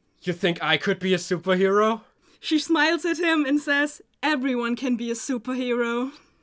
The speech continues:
Speaker 1: He, uh, like, raises his head and is, uh, it looks like dreamingly away in the distance. And he's like, "Yeah, you're right. I don't have to be a postman. I could be a superhero name that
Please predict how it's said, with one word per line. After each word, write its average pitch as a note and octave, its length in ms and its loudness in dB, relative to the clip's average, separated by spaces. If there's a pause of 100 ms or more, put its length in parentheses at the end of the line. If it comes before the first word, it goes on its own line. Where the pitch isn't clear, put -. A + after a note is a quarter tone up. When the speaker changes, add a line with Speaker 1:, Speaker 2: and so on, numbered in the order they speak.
(280)
Speaker 1:
He, F3+ 460 0
uh, D3+ 260 2
like, D3 200 0
raises D#3 400 -2
his D3+ 200 -6
head D3 280 2
and C3+ 260 -8
is, C#3 520 -14 (200)
uh, B2+ 400 -8
it C#3 120 -8
looks D3+ 260 -8
like C3 360 -6
dreamingly D3 920 -4
away C#3 340 -2
in C#3 80 -2
the C#3 100 -6
distance. B2 600 -6
And B2+ 80 -10
he's B2 120 -12
like, C3 240 -8 (460)
"Yeah, F3+ 460 0 (320)
you're G#3 260 -4
right. C#3 420 -6 (160)
I A3+ 120 -2
don't D#3 180 -2
have B2+ 200 -8
to B2 100 -12
be A2 100 -12
a G#2 80 -12
postman. C3 640 -8
I F#3+ 100 0
could F3+ 260 -10
be D#3 280 -4 (720)
a E3 200 -6
superhero D3+ 880 -2
name D#3 400 -4
that D#3+ 240 -8